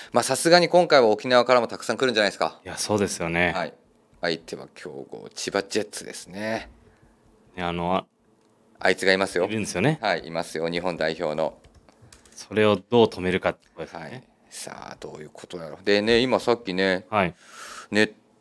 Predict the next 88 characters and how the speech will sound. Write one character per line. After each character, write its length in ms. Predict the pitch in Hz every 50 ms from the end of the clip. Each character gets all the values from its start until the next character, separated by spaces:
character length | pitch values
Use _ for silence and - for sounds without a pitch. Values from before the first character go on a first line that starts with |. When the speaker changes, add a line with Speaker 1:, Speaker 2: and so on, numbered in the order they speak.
| _ _ _
Speaker 1:
ト 400 | - 123 120 120 120 120 120 120
で 200 | 110 117 120 117
見 180 | 113 113 120 117
て 200 | 117 - 98 92
た 240 | - - 87 85 85
ら、 260 | 82 80 78 78 76
な 160 | 82 95 104
ん 120 | 101 92 -
と、 160 | - - 82
B 220 | - 107 110 107
リ 120 | 101 110 98
ー 20 |
グ 60 | 95
フ 80 | 90 110
ァ 80 | 113
イ 20 | 104
ナ 80 | 90 85
ル 60 | 80
の 60 | 80
ゲ 120 | 76 92 95
ス 80 | -
ト 80 | - 87
に 60 | 80
テ 180 | - - 110 107
ン 60 | 104
フ 80 | 98
ィ 40 | 104
ー 60 | 92
ト 140 | - - - - - - _ _ _ _ _ - - - - 143
決 360 | - 165 120 110 - - 123 107
定 180 | 107 98 95
と。 160 | - - 85 78 - -
Speaker 2:
<laughs> 80 | _
す、 200 | - - 123 120
す 160 | 113 - 139 110
ご 100 | 120 147
い 60 | 143 -
で 140 | 113 92 -
す 100 | - -
ね。 80 | 98 -
Speaker 1:
い 60 | -
や、 100 | 95 92
ス 100 | - -
ペ 120 | - 139 135
シ 80 | 113
ャ 60 | 139 123
ル 60 | 123
ラ 100 | 123 123
イ 40 | 117
ブ 80 | 113
披 120 | 110 113 120
露 140 | 107 87
だ 60 | 80 73
っ 40 |
て。 240 | 73 - _ - -
Speaker 2:
<laughs> 340 | 180 185 202 196 202 - -
あ、 80 | 156 147
ラ 180 | 139 147 160
イ 40 | 170
ブ 40 | 180
や 40 | 202
っ 20 |
ぱ 20 |
り 60 | 196 170
Speaker 1:
熱 120 | 170 247 233
い 40 | 175
じ 80 | 113
ゃ 40 | 90
ん。 80 | - - _ _ _ _ _ -
Speaker 2:
め 140 | 110 120
ち 80 | 131 147
ゃ 40 | -
め 100 | 170 165
ち 120 | 160 - -
ゃ 40 |
ラ 120 | 151 151 147
イ 40 | 151
ブ 100 | 139 156
や 60 | -
る 120 | 151 147
ん 20 | 135
で 80 | 143
す 80 | - -
ね、 60 | 98
や 60 | 90
っ 20 | -
ぱ 140 | - 87
り。 100 | 82 -